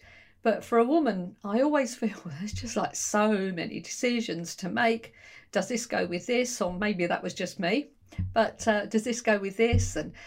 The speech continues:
you know, what shoes am I going to wear? And how far do I have to walk? Will I be able to walk in those shoes? That was definitely a thought for me.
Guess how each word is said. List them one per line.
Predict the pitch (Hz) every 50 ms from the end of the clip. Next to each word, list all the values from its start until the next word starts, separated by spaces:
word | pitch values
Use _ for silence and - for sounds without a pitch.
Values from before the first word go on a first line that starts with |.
| - - - _ -
you | -
know, | 170 165
what | 175 220 208 - -
shoes | - 240 226 214 220
am | 214
I | 208 208
going | 214 214 208 208 208
to | - 208 208
wear? | 202 214 208 208 214 220 208 185 156
And | 139 147 147
how | - 226 233 214
far | - - 226 214 208
do | 208 208 196
I | 196 196
have | 190 - -
to | 190
walk? | 180 190 202 233 226 233 - 214
Will | 202 202
I | 196
be | - 196
able | 190 190 -
to | - 185
walk | 185 185 202 - -
in | 185 180
those | 185 185 196
shoes? | - - 185 175 190 226 226 226 -
That | - - -
was | 165 -
definitely | 202 202 - 175 170
a | 170 -
thought | - 175 170 165 -
for | - 175
me. | 170 175 160 151 -